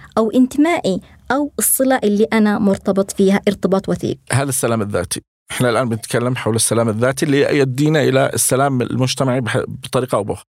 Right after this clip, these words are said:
Speaker 1: إذا أنت مؤمن بالسلام، ممكن تحقق أشياء معالم السلام على المستوى الوطني أو على المستوى المجتمعي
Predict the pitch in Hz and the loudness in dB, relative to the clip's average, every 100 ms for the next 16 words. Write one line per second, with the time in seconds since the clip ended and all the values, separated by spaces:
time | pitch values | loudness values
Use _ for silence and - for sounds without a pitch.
0 | _ _ _ _ _ - 254 285 - 381 | _ _ _ _ _ -2 2 2 2 2
1 | 415 269 269 294 269 247 - 233 190 175 | 4 4 6 6 6 4 2 2 2 2
2 | 196 254 392 - 427 349 - 349 381 - | 4 4 4 2 2 0 -2 0 0 0
3 | 285 - 330 330 269 320 359 339 302 - | 0 2 2 4 2 4 4 4 2 2
4 | 294 359 381 359 330 359 381 370 339 381 | 2 2 2 2 2 2 2 4 4 4
5 | 370 220 - 214 247 262 285 - 349 349 | 2 2 2 0 2 4 2 2 2 4
6 | 349 - 330 254 | 2 2 4 4